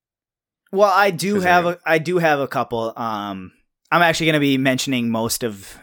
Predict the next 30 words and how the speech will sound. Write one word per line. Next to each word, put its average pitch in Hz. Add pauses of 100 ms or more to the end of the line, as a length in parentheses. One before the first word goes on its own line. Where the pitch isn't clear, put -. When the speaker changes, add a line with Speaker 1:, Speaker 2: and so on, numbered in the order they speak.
(160)
Speaker 1:
them 110
actually 104 (140)
in 110
a 101
little 95
bit 90
here, 87 (120)
but, 101
um, 90 (1040)
right 170
now 139
I 127
wanna 131
say 117 (200)
Kristen 117
Schaal. 98 (680)
She 123
is 110
in 107
Bob's 107
Burgers. 117 (140)
Speaker 2:
Okay. 95 (140)
Speaker 1:
She's 104
one 110
of 104
the 104
voices 104
there. 101 (280)
She 127
is 110